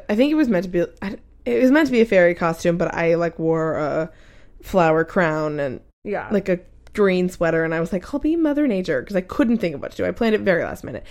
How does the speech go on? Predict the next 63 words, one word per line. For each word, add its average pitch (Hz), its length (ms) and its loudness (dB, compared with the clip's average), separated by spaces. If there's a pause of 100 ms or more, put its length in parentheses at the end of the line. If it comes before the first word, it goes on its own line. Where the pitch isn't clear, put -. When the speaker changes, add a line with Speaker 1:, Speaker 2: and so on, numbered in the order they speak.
(200)
Speaker 1:
And 220 100 2
this 220 120 2
girl 240 200 4
followed 214 480 4
me 220 140 2
around 180 220 2
the 175 80 0
entire 180 600 -2
night, 165 260 -4 (240)
lecturing 202 580 0
me 175 240 2
about 165 400 0 (220)
how 269 140 2
dumb 202 280 2
it 208 80 4
was 190 280 4
that 185 100 2
I 175 40 4
was 175 160 0
turning 190 440 -2
Halloween 175 420 0
into, 185 300 -2
like, 170 320 -2
a - 40 -4
protest 185 640 -2
statement 175 400 0
about 170 320 -4
global 196 300 0
warming 185 400 0
because 185 220 2
it 185 60 -2
was - 520 -8
fake, 190 480 0
and, 170 220 0 (280)
uh, 196 200 -4
Speaker 2:
No, 208 60 0
Speaker 1:
like, 190 140 2
how 226 120 2
Speaker 2:
it's 220 120 -2
Speaker 1:
dare 175 160 0
I 180 120 2
say 226 40 0
it 214 40 0
Speaker 2:
super 180 180 4
Speaker 1:
was 180 120 -2
real, 180 200 0
Speaker 2:
real. 175 260 0
Speaker 1:
like, - 240 -8
uh, 226 480 4 (280)
she 269 140 0
spent 277 200 4
the 302 80 6
entire 262 500 4
night 254 180 4
following 240 240 2
me 247 100 4
around 233 180 2
and 233 80 2
lecturing 220 340 4
me 226 80 4
about 220 160 4
how 226 80 2
global, 220 320 2